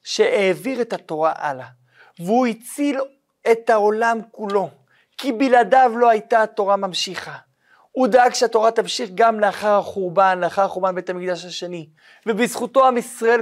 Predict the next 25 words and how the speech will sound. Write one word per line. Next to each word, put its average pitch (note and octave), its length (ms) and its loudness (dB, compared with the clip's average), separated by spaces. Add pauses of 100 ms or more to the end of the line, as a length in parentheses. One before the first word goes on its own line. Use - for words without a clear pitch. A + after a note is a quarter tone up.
(120)
כולו G#3+ 260 0
ניצל. C#3+ 600 -8 (580)
הלא G3+ 300 4
הוא G#3 300 4
רבן F3+ 300 0
יוחנן D3 400 -6
בן C#3+ 120 -12
זכאי, C3+ 460 -14 (380)
וגם A3+ 360 2
זה F#3 220 2
כתוב A3+ 400 -2
בפרקי E3+ 500 -4
אבות D3+ 380 -4 (200)
בפרק D3+ 540 -6
השני. C#3+ 360 -12 (1040)
בואו B3 120 6
נתחיל G#3 300 -6
מההתחלה. - 340 -12 (720)
הלל A#3+ 260 4
הזקן, D#3+ 400 -6 (240)
הלל A#3 220 4
הזקן G#3 380 -2
היה F3+ 100 -2
גר F3 220 -2
בבבל. C#3+ 480 -6